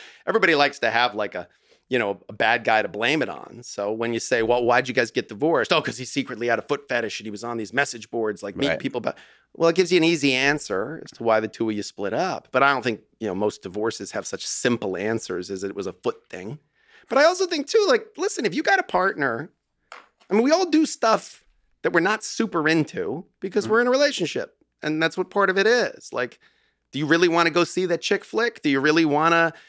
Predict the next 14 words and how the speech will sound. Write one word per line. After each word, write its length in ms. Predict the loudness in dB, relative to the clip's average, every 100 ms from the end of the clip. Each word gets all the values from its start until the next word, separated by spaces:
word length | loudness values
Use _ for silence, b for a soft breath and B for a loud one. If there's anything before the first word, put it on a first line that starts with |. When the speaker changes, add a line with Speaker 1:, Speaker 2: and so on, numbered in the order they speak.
| B
Speaker 1:
eat 160 | 0 0
at 80 | 2
this 180 | -2
restaurant? 460 | 2 0 0 -2 0
Do 40 |
you 40 | 0
really 160 | 0
wanna 160 | 0 0
go 160 | 2 2
to 100 | 0
her 80 |
cousin's 460 | 0 -2 2 0 0
wedding? 460 | -2 0 -2 -4 0
No. 440 | 0 0 -4 -10